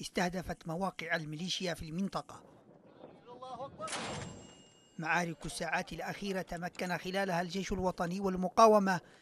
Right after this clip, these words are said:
من السيطرة على مواقع الميليشيا في منطقة المداحشة القريبة من مدينة حرض الحدودية.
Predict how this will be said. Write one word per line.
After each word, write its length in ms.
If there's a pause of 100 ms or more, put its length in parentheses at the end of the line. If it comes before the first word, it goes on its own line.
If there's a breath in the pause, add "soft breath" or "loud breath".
(200 loud breath)
من 120
السيطرة 680
على 300
مواقع 480
الميليشيا 640 (380)
في 120
منطقة 560
المداحشة 760 (380 soft breath)
القريبة 680
من 240
مدينة 440
حرض 360
الحدودية. 720